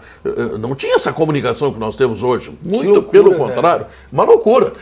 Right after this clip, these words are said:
Speaker 1: O som, tu tinha que meio que chegar perto do cara, "Ô, Pelé,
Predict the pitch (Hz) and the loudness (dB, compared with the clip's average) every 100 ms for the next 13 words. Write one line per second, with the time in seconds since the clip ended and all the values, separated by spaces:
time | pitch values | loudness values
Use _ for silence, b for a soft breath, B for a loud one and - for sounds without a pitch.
0 | B 135 143 - 226 294 311 226 208 220 | B -2 0 2 4 4 0 -4 0 2
1 | 180 185 208 175 147 104 - 123 165 175 | 2 0 2 0 -2 -4 -6 -2 0 0
2 | 165 - 156 156 160 - 170 - | -2 -4 -6 -6 -8 -10 -10 -8